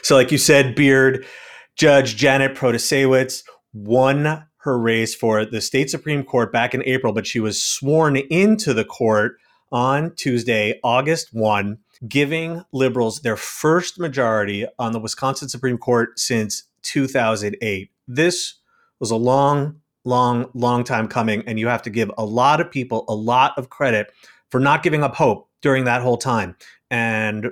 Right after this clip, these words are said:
for never wavering, and for staying on the ball, and for playing the long game.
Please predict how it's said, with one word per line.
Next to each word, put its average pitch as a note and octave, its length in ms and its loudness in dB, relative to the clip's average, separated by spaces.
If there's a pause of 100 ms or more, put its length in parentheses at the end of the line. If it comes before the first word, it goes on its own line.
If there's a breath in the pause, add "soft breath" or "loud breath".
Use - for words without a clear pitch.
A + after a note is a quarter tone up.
(120)
for A2+ 600 0
never B2+ 260 0
wavering, B2+ 520 0
and G#2+ 140 -8
for G#2+ 120 -6
staying A#2+ 400 -2
on C#3 80 -2
the D3 60 -4
ball, A2 540 2 (400)
and A#2 260 0
for C3 100 -2
playing C#3+ 260 -2
the C#3 80 0
long C#3 260 2
game. F2+ 260 -8